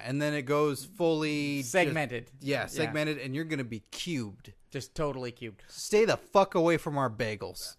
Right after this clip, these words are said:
Speaker 2: Um, that was in Resident Evil four first, right? And then they put it in Resident Evil, or did they do Resident Evil and then put in Resident Evil four?
Speaker 1: Uh, I think it was Resident Evil. The movie came before number four, the video game.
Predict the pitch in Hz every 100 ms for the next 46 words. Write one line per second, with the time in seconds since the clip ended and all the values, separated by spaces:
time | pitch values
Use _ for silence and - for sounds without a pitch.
0 | - 185 190 190 180 160 _ _ _ _
1 | - 277 311 233 220 214 170 190 160 135
2 | - 175 165 - - 110 101 - 123 147
3 | - 131 127 127 135 131 - - 160 160
4 | 156 160 165 185 196 160 151 143 147 151
5 | 151 147 143 139 131 135 127 123 123 123
6 | 123 117 117 107 113 104 - 117 104 _
7 | _ _ - 131 139 139 131 - - -
8 | 120 139 220 240 170 185 175 185 175 160
9 | 139 143 156 170 147 135 - 151 147 135
10 | 123 - 139 131 123 120 127 120 113 -
11 | - 131 120 113 104 104 101 98 98 -